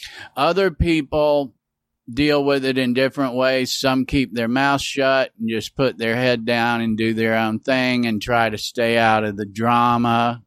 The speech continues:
of the different arguments. I waited out and decided to start writing the blog and eventually the book because I thought I had some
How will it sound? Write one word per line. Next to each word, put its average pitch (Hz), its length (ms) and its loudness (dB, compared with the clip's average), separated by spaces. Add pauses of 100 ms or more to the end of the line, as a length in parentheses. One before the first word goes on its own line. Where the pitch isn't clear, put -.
of 104 320 -2
the 107 120 -4
different 110 680 -2
arguments. 127 800 -2 (720)
I 175 220 0
waited 175 580 2
out 151 440 2 (220)
and 127 380 0
decided 135 560 0
to 131 80 -2
start 123 460 -2
writing 123 460 0
the 120 100 -4
blog 117 640 2
and 110 120 -4
eventually 113 640 -4
the 110 100 -2
book 113 460 0
because 107 400 -2
I 110 140 0
thought 120 340 4
I 113 120 2
had 113 400 0
some 101 520 -4